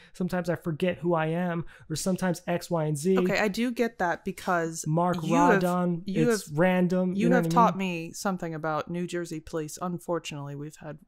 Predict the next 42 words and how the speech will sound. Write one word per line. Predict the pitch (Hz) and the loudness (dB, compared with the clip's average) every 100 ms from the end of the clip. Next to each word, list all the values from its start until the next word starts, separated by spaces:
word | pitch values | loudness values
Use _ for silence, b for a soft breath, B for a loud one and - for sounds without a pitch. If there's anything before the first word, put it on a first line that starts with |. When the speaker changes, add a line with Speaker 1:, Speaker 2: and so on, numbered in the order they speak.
| - b b b b - | -20 b b b b -12
Speaker 2:
you | 370 | -4
know, | 208 175 - _ | -2 -4 -8 _
some, | - - 202 | -12 -2 2
Speaker 1:
Yeah. | 147 135 127 | 2 0 -8
Speaker 2:
some, | - 208 185 | -10 -6 -6
uh, | 175 - _ - | -6 -10 _ -14
some, | - 175 156 160 - - - _ _ | -10 -6 -8 -10 -12 -12 -12 _ _
how | 285 | -6
do | 254 | -6
you | |
call | - 143 | -6 -8
it? | 127 - - - B B 160 - | -8 -12 -16 -20 B B -18 2
Speaker 1:
But | 185 | 4
this | 180 208 233 | 8 8 10
is | 254 262 | 8 8
in | 208 | 8
Speaker 2:
Run-ins? | 196 - | 6 2
Speaker 1:
a, | |
in | 196 185 | 2 2
a, | 170 - 170 | 2 0 -2
a | |
safer | - - 214 208 190 180 | -2 4 4 4 2 2
environment | 156 147 190 214 151 139 156 | 2 2 0 0 -2 -2 -2
than | 160 | 0
that. | 190 175 | 0 0
That's | 185 202 196 | 2 2 0
what | |
I'm | 170 | -2
saying, | - 220 | -2 0
is | 165 | 0
it's | 156 - | -2 -2
like, | 180 202 | -2 -2
it's | - | 0
like | 190 180 | -2 0
the | 180 | 0
safer | - - 202 233 - 247 | 0 4 4 4 2 0
the | 214 214 | 4 4
environment, | 196 165 170 190 214 233 b b b - | 4 4 2 2 0 0 b b b 0
the | 185 | 4
more | 180 202 214 | 6 6 4
crazy | 214 - 196 190 214 180 226 226 226 | 0 -2 2 2 2 0 0 0 0
and | 185 185 | 0 2